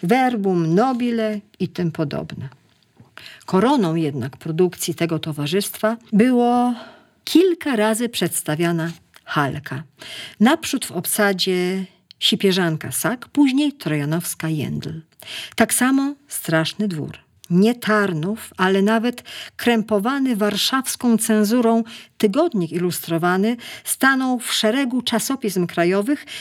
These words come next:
wysławiających dyrygenta, który w prowincjonalnym Tarnowie potrafił zespół złożyć i z takim efektem wokalnym tak trudne utwory Moniuszki uscenizować.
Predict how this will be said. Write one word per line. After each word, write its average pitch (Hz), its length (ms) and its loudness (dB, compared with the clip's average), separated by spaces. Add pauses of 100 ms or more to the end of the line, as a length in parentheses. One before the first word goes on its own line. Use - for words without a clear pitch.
(100)
wysławiających 247 880 2
dyrygenta, 190 640 2
który 190 340 0
w - 60 -12
prowincjonalnym 208 1080 2
Tarnowie 226 580 2 (340)
potrafił 254 640 0
zespół 233 560 0
złożyć 233 600 2
i 214 80 0
z - 140 -4
takim 311 420 0
efektem 208 480 -2
wokalnym 214 680 2 (340)
tak - 220 0
trudne 277 540 2
utwory 202 580 2
Moniuszki 175 720 2 (360)
uscenizować. 165 1200 0